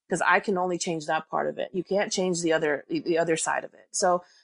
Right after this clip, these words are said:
you know, then I sit through and I'm like, "Okay, I study what other teams are doing." And I'm like, "Okay, this is what, these are,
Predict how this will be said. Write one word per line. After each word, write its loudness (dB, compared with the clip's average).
you -2
know, 4
then 2
I 4
sit 0
through 4
and 0
I'm 0
like, 0
"Okay, 0
I 2
study 0
what 2
other 2
teams -4
are 0
doing." -8
And -2
I'm 0
like, 0
"Okay, 0
this -2
is 0
what, 2
these 0
are, 2